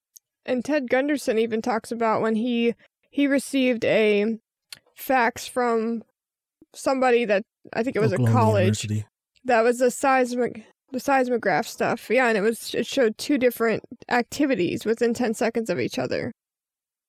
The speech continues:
Speaker 1: And a lot of people try to argue that the first was the blast, the second was the building falling.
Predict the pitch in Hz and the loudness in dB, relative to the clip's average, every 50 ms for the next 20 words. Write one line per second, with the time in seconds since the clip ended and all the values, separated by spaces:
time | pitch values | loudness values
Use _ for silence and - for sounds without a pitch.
0 | _ _ - - 226 220 220 220 214 208 208 214 214 - - _ _ _ _ _ | _ _ -4 -2 0 2 2 2 2 0 0 -2 -4 -6 -12 _ _ _ _ _
1 | _ _ _ _ _ - 262 285 294 285 285 - 285 247 254 254 277 277 254 - | _ _ _ _ _ 0 2 2 4 4 2 2 0 0 0 0 2 2 2 2
2 | - - 240 240 226 240 254 247 226 226 - 226 - - 247 240 240 - - 254 | 4 2 2 2 2 0 0 2 0 0 -2 -2 -2 0 2 2 2 2 0 -2
3 | 220 220 220 220 233 254 294 294 285 285 - - - 254 - - 254 233 - 220 | 0 0 0 0 2 2 4 4 2 2 0 -2 -4 -4 -2 -2 -2 -2 0 -2
4 | 135 220 214 226 233 220 226 220 220 214 214 220 208 202 - 262 254 240 214 196 | -2 -2 -2 -2 -4 -2 0 0 0 0 0 0 -2 -2 0 0 2 2 2 0
5 | 151 107 98 110 131 233 | -2 -2 -4 -6 -6 -10